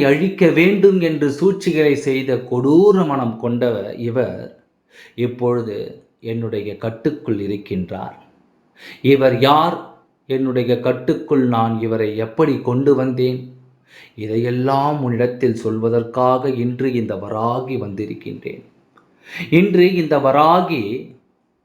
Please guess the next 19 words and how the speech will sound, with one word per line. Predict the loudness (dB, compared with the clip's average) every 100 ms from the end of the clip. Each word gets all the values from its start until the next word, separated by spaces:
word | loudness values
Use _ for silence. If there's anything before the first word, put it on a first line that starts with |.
| _ -2
உன்னை | 0 0 0
தேடி | 0 2 2
வந்ததற்கு | 0 0 -2 -2 -4 -2 -2
ஒரு | 0 -2
முக்கியமான | -6 -8 -6 -2 -2 0 -2 -4 -6
காரணம், | -4 0 -2 -4 -12 -16 _ _ _ _ _ _ -20 -4
இந்த | 0 2 2 0 -2 -6 -10 -20 _ _ _ _ _ _ _ _ _ _ 0 4
ஆடி | 4 4 2 0 -2 -6
வெள்ளிக்கிழமையில் | -4 -2 0 -2 0 -2 0 -4 -8 -16 -20 _ _ _ _ -20 -20 -6
இரவில் | -2 2 2 0 -2 -4
உன் | -6 -8
வாழ்க்கையில் | -4 0 0 0 0 0 0
உன்னை | 0 -2 -4 -6
ஆட்டி | -6 -6 -6 -4
படைத்த | -2 0 -2 -4 -4
பல | -2 -4 -4
கொடூர | -2 0 2 4 4
மனம் | 2 -2 -4
கொண்டவர்கள் | -4 -2 0 0 -2 -4